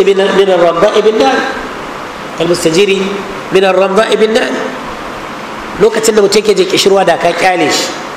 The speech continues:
ya fi jin sassauci. Amma in ka ce masa, "Taho,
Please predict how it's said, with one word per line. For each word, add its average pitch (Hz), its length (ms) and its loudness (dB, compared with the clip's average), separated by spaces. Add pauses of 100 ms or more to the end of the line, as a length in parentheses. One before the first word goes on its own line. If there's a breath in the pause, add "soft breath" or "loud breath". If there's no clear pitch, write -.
(260)
ya 226 80 2
fi 247 100 0
jin 233 120 2
sassauci. 156 460 -2 (1500)
Amma 170 200 2
in 196 60 0
ka 208 120 4
ce 185 160 2
masa, 160 240 2
"Taho, 135 400 2